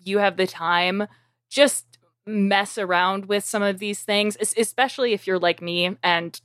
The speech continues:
have a lot of anxiety about talking to a, a, a person. Because a, another thing that I found with, uh, it was, it was actually a mood tracker. It, it asked,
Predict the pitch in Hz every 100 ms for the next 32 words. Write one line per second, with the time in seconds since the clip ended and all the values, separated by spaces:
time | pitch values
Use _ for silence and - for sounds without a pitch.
0 | - 180 170 156 - _ _ _ _ _
1 | - 190 165 180 196 185 185 180 180 170
2 | 170 180 175 175 - - 180 156 139 -
3 | _ _ - - - - - 180 175 -
4 | 185 175 180 175 - - - 185 175 175
5 | 170 - 165 151 123 131 139 135 _ _
6 | _ _ _ - - 208 - - 208 -
7 | 180 175 269 277 294 - - _ - 202
8 | 202 180 156 175 190 175 170 175 294 311
9 | - - 175 170 165 190 170 170 170 -
10 | - _ 170 170 190 180 - _ - 180
11 | 170 160 202 202 - 233 226 214 208 208
12 | 214 180 190 190 - 165 175 - 330 370
13 | - _ _ _ _ _ _ _ 277 262
14 | - 254 254 226 277 -